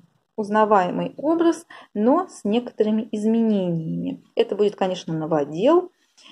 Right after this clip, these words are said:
Э, точная копия на-, от нас с вами не требуется, но образ будет узнаваемый. Будут некоторые изменения, то есть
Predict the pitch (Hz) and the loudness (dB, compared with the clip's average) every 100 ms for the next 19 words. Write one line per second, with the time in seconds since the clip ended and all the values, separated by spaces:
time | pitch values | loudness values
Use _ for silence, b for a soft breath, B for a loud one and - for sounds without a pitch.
0 | B B - 226 226 220 220 220 262 220 | B B -2 2 4 4 4 2 2 0
1 | 214 220 208 202 190 196 - 202 214 208 | 0 4 4 2 -2 0 0 0 -2 -2
2 | 208 185 180 170 165 170 240 277 311 311 | -2 0 0 -2 0 2 4 4 0 0
3 | 302 302 302 - 226 226 311 349 220 214 | 2 2 0 -8 -6 0 0 0 -4 -2
4 | 247 226 214 208 180 165 170 - - _ | 0 0 0 -2 -2 -4 -6 -10 -16 _
5 | B B 277 294 339 277 269 269 - 226 | B B 0 2 2 2 0 0 -2 0
6 | 220 214 214 196 175 175 208 262 277 - | 2 0 0 0 -2 0 2 0 0 -2
7 | 226 - | -2 -4